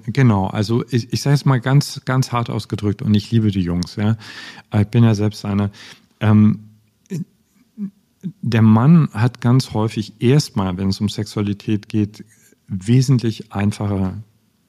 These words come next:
Ansprüche. Ja? So, er will kommen, zack, bumm, aus, das war's. So. Und es rei-, da, ich sag mal so, das ist der Vorhof, der Vorhof von allem, was möglich ist in der Sexualität. Und an der Stelle ist ganz häufig die Frau diejenige, die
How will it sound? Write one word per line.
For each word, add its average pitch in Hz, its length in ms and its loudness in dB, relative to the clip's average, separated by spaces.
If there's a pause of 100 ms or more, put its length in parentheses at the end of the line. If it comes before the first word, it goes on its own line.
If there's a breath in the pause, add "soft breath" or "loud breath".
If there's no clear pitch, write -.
(240)
Ansprüche. - 540 -10 (260)
Ja? 117 260 -2 (340 soft breath)
So, 95 300 -8 (400 soft breath)
er 101 100 -4
will 104 120 2
kommen, 147 480 2
zack, - 340 -8
bumm, 101 240 0
aus, 95 360 -4
das - 240 -10
war's. 87 420 -12
So. 98 240 -6 (480 loud breath)
Und 113 340 2 (920)
es 135 320 0
rei-, 127 200 4 (300 loud breath)
da, 123 100 -2
ich 123 160 -4
sag 131 140 0
mal 127 200 4
so, 113 180 -2
das 110 220 -2
ist 117 140 -6
der 117 100 0
Vorhof, 113 840 -2 (100)
der 107 260 2
Vorhof 117 500 0
von 107 260 0
allem, 107 380 0
was 101 160 -6
möglich 101 380 -4
ist 101 180 -10
in 101 80 -2
der 95 80 -2
Sexualität. 98 760 -6
Und 104 240 0
an 107 160 2
der 120 180 2
Stelle 120 320 0
ist - 300 -4
ganz 123 320 2
häufig 110 320 -4
die 110 120 -8
Frau 113 280 -4
diejenige, 98 480 -2
die 95 320 -4